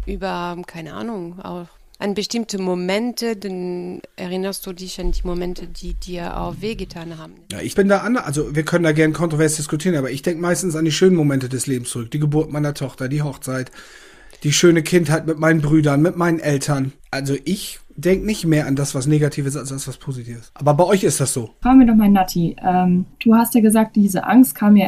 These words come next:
Speaker 3: erst, oder die, diese, dieses Denken über dieses Fehler machen, kam ja erst mit dem Alter. Äh, wo denkst du denn, wo das angefangen hat? Weil du hattest ja dann doch, ähm, als das erste Mal nach Deutschland kamst, und dann kamst du wieder her und wieder,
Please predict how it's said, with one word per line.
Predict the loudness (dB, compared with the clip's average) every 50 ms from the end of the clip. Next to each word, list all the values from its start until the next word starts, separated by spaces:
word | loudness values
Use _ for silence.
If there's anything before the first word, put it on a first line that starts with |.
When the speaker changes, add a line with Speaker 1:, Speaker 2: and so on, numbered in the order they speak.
| 4
Speaker 3:
erst, | 0 0 -2 -2
oder | 0 0 2
die, | 2 2 2 0
diese, | 0 0 0 2 2 2 0 -2
dieses | -4 -6 -8 -8 -8 -8 -8 -10 -8 _
Denken | -2 -2 0 2 2 2
über | 2 2 2
dieses | 2 0 -2 -2 -2
Fehler | 2 4 4 6 4 4
machen, | 2 0 0 2 2 2 2 2 0 -6 -18 -20 _ _ 0
kam | 4 6 6
ja | 6 6
erst | 4 2 2 2 2
mit | 0 2
dem | 2 -2
Alter. | -2 0 0 0 0 0 0 0 0 0 0 -2 -6 -12 -20 -20 -20 _ _ _ _
Äh, | -4 0 4
wo | 6 6 6
denkst | 8 8 6 6 6
du | 6
denn, | 6 6 6 8
wo | 6
das | 6 2 2 2 2
angefangen | 6 6 8 6 6 4 2 2 2 2
hat? | 0 2
Weil | 0 0
du | 0 0
hattest | -2 -2 -4 -4 -2 0
ja | 0 2
dann | 2 2 2 2
doch, | 2 0 0 -4 _ _ _ _ _ _ _ -4
ähm, | 0 2 2 4 4 4 2 2 0 -4 -6 -10
als | -8 -6
das | -4 -4 -2
erste | 0 0 2 6 6
Mal | 6 6
nach | 6
Deutschland | 6 4 4 4 4 4 4
kamst, | 4 4 2 2 2 2
und | -2
dann | -2
kamst | -2 -2 -4 -4 -2 0
du | 0
wieder | 2 2 2 4
her | 4 4 4 4 2 0
und | -2 -2 0 2
wieder, | 2 2 4 2 0 0